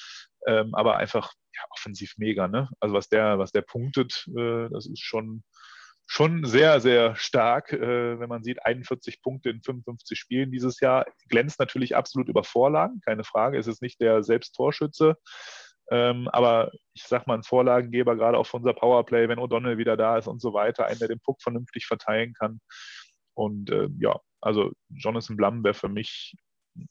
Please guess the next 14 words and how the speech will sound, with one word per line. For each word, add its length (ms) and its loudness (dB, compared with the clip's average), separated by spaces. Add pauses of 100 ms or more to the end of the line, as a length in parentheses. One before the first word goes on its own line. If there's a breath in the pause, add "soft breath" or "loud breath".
(120)
mega 400 0
Neuzugang 500 -2
einfach, 400 -8
äh, 80 -12
würde 220 -8
ich 120 -18
mich 280 -12
sehr 140 0
freuen, 420 -2
wenn 120 -4
so 120 0
einer 240 -2
den 180 -6
Weg 360 -8